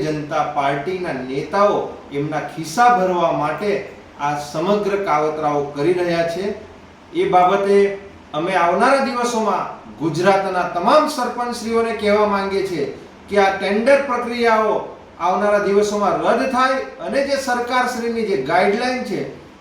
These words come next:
એ ગાઈડલાઈન પ્રમાણે જ ગ્રામ પંચાયતને જે પણ પાંચ લાખથી નીચેના કામો છે, એ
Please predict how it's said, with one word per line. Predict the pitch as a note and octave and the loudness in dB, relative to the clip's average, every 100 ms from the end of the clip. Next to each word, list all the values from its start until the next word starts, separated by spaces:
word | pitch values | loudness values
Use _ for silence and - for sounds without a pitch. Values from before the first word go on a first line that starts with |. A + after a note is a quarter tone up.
| - D#3+ | -10 0
એ | G3 C3+ D#3+ | 4 4 4
ગાઈડલાઈન | E3 D#3+ F#3 F3+ - | 0 0 0 -2 -4
પ્રમાણે | D#3 F3 A#3 C4 | -4 2 4 6
જ | B3 - - - - B2 | 4 0 -8 -16 -20 -6
ગ્રામ | D3 F#3+ G3 | -2 0 0
પંચાયતને | F#3+ F3+ - A3 A#3 A3+ A3+ A3 G3+ C3+ C3+ | -4 -6 -2 2 2 2 -2 -2 -2 -4 -4
જે | - - | -2 -2
પણ | A#3 G3+ | -2 -2
પાંચ | G3 F#3+ F#3 | -2 -2 -2
લાખથી | F#3 - F3 | -2 -2 -4
નીચેના | D#3+ E3+ F#3 F3+ E3+ | -4 -6 -4 -6 -6
કામો | E3 F#3+ G#3+ G#3+ | -6 -2 -2 2
છે, | A#3 A#3+ - - - | 0 0 -4 -12 -14
એ | D3+ | -6